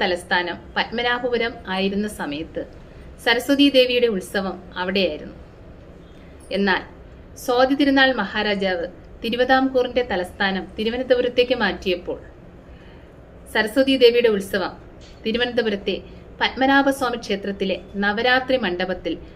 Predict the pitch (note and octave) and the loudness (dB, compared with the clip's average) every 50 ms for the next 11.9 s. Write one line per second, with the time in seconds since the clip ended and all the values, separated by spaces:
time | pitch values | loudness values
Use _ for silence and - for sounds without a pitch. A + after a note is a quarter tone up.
0 | - - G#3+ G#3+ G#3+ G3+ B3 B3+ C4+ C4 C4 B3+ A#3+ B3 B3 - - - E3+ E3+ | -18 -8 -4 -4 -4 -2 0 2 2 2 4 2 2 2 0 0 -2 -6 -8 -8
1 | E3+ - F#3+ F#3+ - G3 F#3+ - F#3 F#3 F3+ D#3 C#3 D3+ D#3 D3+ D#3 D3+ - - | -6 -6 -8 -8 -8 -8 -4 -4 -2 -2 -2 -4 -4 -6 -8 -10 -12 -12 -14 -16
2 | - - - - - - - - - - - - - - - - - - - - | -18 -18 -20 -20 -20 -20 -20 -20 -20 -20 -20 -20 -20 -20 -20 -20 -20 -20 -20 -20
3 | - - - - - - - - - - - - - G3+ G3+ G#3+ A3 A#3 C4 C4+ | -20 -18 -18 -18 -18 -20 -20 -20 -20 -20 -18 -6 -2 0 0 0 0 2 6 8
4 | C#4 D4+ E4 D#4+ - - - - - G3+ G#3+ A3 G#3+ - C4 C4 - C#4+ - C4+ | 8 8 8 6 2 -2 -10 -6 -2 0 0 0 4 4 4 4 4 0 2 4
5 | C#4 C4+ C4+ C4 B3+ C4 B3+ B3 A#3+ A3 G#3+ G#3+ A3+ - - - - - - - | 6 6 6 4 4 2 4 4 2 2 2 -2 -6 -10 -14 -18 -20 -20 -20 -20
6 | - - - - - - - - - - - - G3 G#3 G#3 G#3+ G#3+ A3 A3+ A3+ | -20 -20 -20 -20 -20 -20 -20 -20 -20 -20 -14 -2 2 4 4 4 4 4 0 0
7 | A3 - - - - G#3 G#3 - - G3+ G#3+ G#3+ A3 A3 A3 A3+ G#3+ G#3 - - | 0 -2 -8 -16 -8 -6 -6 -4 -2 -2 -2 0 0 -2 -2 -4 -6 -8 -10 -14
8 | - - - - - - G#3+ G#3+ G#3 G#3 G3 G3+ G3 G3 G3 G3+ G3 - - - | -18 -20 -20 -12 -6 -2 0 0 0 0 0 0 0 0 0 -2 -4 -8 -14 -6
9 | - F#3+ G3 G3+ G#3 G#3+ G3+ G#3+ G#3 G#3+ G#3 G#3 - G3 G3 G3+ B3 C4+ - - | -2 0 0 0 0 0 0 0 0 0 -2 0 0 -2 -2 -4 -8 -14 -10 -4
10 | F3+ F#3 G3+ G#3+ A3 A3 G#3 G3+ - - - - - - - - - - - - | -2 0 0 0 0 0 0 -2 -4 -8 -12 -12 -14 -18 -20 -20 -20 -20 -8 -2
11 | - G#3+ A#3 A#3 B3 A#3+ A#3 A3 G#3+ G3+ F#3+ F#3 E3 E3+ D#3+ D#3+ - - | 0 2 6 6 6 6 6 4 2 2 2 0 -2 -4 -4 -8 -10 -12